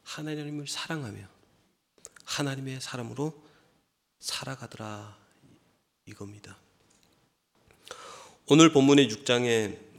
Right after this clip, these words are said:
다니엘을 고소하는 목적과 내용이 나옵니다. 우리가 신앙생활을 오래 했기 때문에 이 육 장의 이야기 참 많이 들어서 알고 있는 내용입니다. 시간상 본문을 다 읽을 수 없어서 뒷부분만 읽었습니다마는,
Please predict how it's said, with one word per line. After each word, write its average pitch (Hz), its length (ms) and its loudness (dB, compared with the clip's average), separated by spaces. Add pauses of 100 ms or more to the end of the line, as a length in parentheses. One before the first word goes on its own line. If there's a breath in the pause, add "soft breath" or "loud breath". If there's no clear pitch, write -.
(160)
다니엘을 107 800 0
고소하는 110 760 -4 (100)
목적과 113 580 -6
내용이 107 480 -8
나옵니다. 92 520 -14 (680 loud breath)
우리가 135 180 4
신앙생활을 151 560 2
오래 107 220 0
했기 113 220 -10
때문에 101 360 -4
이 120 300 -4
육 113 180 -6
장의 117 300 -4
이야기 98 380 -8 (240 loud breath)
참 - 260 -2
많이 101 460 -6 (480 soft breath)
들어서 104 500 -8
알고 107 380 -6
있는 98 340 -4
내용입니다. 92 540 -8 (280 loud breath)
시간상 156 480 4
본문을 131 340 2
다 107 180 -2
읽을 101 320 -4
수 - 240 -10
없어서 101 460 -8
뒷부분만 113 580 -6
읽었습니다마는, 95 880 -2